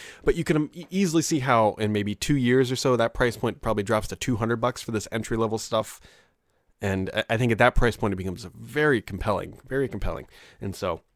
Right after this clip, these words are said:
uh, we're, we're not fully there yet where A R V R is mainstream, but we, I, I think this is a big step.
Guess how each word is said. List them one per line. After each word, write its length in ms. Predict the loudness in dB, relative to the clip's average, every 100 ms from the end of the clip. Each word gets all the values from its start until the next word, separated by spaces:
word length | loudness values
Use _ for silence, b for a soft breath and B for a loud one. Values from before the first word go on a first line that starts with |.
| _ -12
uh, 200 | -10 -4
we're, 100 | -2 4
we're 100 | 4
not 160 | 4
fully 360 | 0 -2 0 2
there 180 | 2 2
yet 180 | 2 2
where 120 | 0
A 120 | 2
R 160 | 4 4
V 160 | 4 4
R 180 | 6
is 140 | 4 2
mainstream, 420 | 0 0 -4 -4
but 160 | -4 -2
we, 480 | 0 0 0 0
I, 140 | -2 -4 -4
I 80 |
think 180 | -2 0
this 160 | 0 -2
is 140 | -2
a 40 | -2
big 180 | -2
step. 300 | 0 2 2